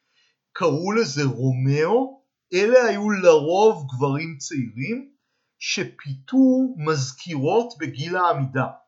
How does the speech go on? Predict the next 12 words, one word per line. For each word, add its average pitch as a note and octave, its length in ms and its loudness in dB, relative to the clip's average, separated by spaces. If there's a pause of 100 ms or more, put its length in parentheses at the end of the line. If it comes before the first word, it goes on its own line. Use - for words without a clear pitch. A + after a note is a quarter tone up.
(100)
שעבדו D#3 760 -6
בכל F#3+ 300 -6
מיני F#3+ 240 -6
משרדי E3 680 -2
ממשלה D#3+ 600 -2 (380)
חשובים D#3 800 -10
במערב C#3+ 520 0 (120)
גרמניה, E3+ 540 -4 (640)
ובאמצעות G3+ 1040 2 (140)
אותה F3 460 0 (200)
מערכת C#3+ 680 -6
יחסים A#3 760 -8